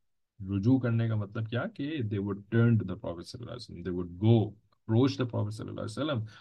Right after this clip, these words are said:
और उनको जो है वो तसल्ली बख्श आप सल्लल्लाहु अलैहि वसल्लम जो है वो उनको ऐसा जवाब देते थे कि जो कि उनको समझ में आ जाता था। तसल्ली कब होती है किसी सवाल करने वाले को?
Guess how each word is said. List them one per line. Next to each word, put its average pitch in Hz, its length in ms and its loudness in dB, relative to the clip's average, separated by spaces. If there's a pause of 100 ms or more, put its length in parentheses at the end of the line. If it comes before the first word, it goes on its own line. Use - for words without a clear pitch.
(200)
और 113 140 2
उनको 101 220 0
जो 92 100 0
है 87 80 -4
वो 123 140 -4 (100)
तसल्ली 107 400 2
बख्श - 340 -4 (420)
आप 95 140 -2
सल्लल्लाहु 95 280 -6
अलैहि 95 120 -4
वसल्लम - 20 -8
जो 92 100 -8
है 85 80 -10
वो 110 260 -6 (380)
उनको 120 280 0
ऐसा 120 300 -2
जवाब 110 360 2
देते 95 300 -2
थे 107 280 -2
कि 120 140 0 (140)
जो 98 240 -2
कि 98 120 -6
उनको 104 320 -4
समझ 123 480 0
में 110 120 6
आ 76 140 -2
जाता - 300 -14
था। - 200 -20
तसल्ली 131 360 -2
कब 170 180 -2
होती 98 260 -4
है 82 60 -6
किसी 85 240 -10
सवाल 76 340 -10
करने 73 240 -14
वाले 69 260 -12
को? - 180 -20